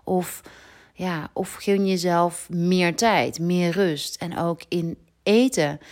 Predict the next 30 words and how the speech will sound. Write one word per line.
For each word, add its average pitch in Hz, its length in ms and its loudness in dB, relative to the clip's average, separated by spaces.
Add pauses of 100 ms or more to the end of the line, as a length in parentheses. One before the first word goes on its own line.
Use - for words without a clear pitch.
(300)
in 165 120 -4
hoe 170 200 2
je 180 100 2
je 185 100 2
eten 240 440 2
eet. 160 220 -4
Zit 170 200 -4
je - 100 -2
al 170 200 2
met 170 160 -4
een 170 80 -6
half 170 340 2
been 180 240 0
van 175 180 -4
je 175 60 -4
stoel 185 360 -2
af? 220 320 0
Zit 180 220 -6
je 185 80 -8
volledig 190 420 -2
op - 120 -14
je 185 100 -2
billen? 180 400 2 (460)
Het - 200 -16
zijn 202 240 -2
zulke 220 320 2
mooie 196 680 4 (600)
mindset 170 1000 0
switch 190 540 -2
om 175 300 -4